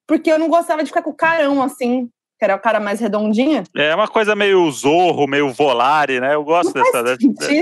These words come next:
Speaker 2: dessa
Speaker 1: essa,
Speaker 2: vibe
Speaker 1: esse
Speaker 2: do,
Speaker 1: fiozinho.
Speaker 2: do, do fio, do lenço na cabeça aqui, eu gosto, eu gosto.
Speaker 1: Aí, anos dois mil também é o ano do quê? Da cintura baixa. Então, a gente pode ver que a, eu usava a cintura da saia lá embaixo, né?
Speaker 2: Uhum.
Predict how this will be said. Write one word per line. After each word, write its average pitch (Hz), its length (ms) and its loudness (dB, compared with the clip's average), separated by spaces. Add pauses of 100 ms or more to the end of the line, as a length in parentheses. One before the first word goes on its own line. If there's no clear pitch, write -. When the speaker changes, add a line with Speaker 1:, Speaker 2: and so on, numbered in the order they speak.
Speaker 2:
dessa - 140 -4
Speaker 1:
essa, - 120 2
Speaker 2:
vibe 139 240 0
Speaker 1:
esse 135 80 0
Speaker 2:
do, 127 160 -2
Speaker 1:
fiozinho. 247 720 0
Speaker 2:
do, 147 420 -2
do 135 160 -2
fio, 160 220 -4
do 135 220 -2
lenço 143 360 -2
na 139 100 0
cabeça 120 520 -4
aqui, - 180 -6
eu 160 80 0
gosto, 135 400 0
eu 113 40 -6
gosto. 113 260 0
Speaker 1:
Aí, 247 160 0
anos 285 240 0
dois 294 200 0
mil 294 160 2
também 285 280 0
é 285 40 0
o 277 80 0
ano 285 160 0
do 302 140 -2
quê? - 180 -4
Da 208 140 0
cintura 262 500 -2
baixa. 208 640 -2
Então, 165 160 -4
a 202 40 0
gente 208 200 -6
pode 226 260 0
ver 226 140 -2
que 262 260 -4 (160)
a, 220 200 0
eu 208 140 -2
usava 226 300 2
a 233 40 2
cintura 240 480 -2
da 233 100 2
saia 240 260 0
lá 240 120 0
embaixo, 285 680 -2 (180)
né? 208 340 -2
Speaker 2:
Uhum. 120 360 -8